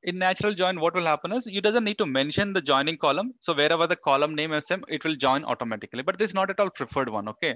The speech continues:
better to use equi join. Okay. Now, so here use with the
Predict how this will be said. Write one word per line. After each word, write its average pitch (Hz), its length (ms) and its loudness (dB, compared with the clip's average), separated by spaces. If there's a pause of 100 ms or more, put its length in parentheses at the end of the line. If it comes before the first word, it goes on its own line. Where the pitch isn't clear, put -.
better 139 540 0
to 170 60 0
use 147 320 -2
equi 131 280 -4
join. 123 320 -2 (120)
Okay. 165 240 -6 (1500)
Now, 127 360 0 (2000)
so 190 260 0 (260)
here 202 380 2
use 180 280 -4
with 202 120 -4
the 190 200 0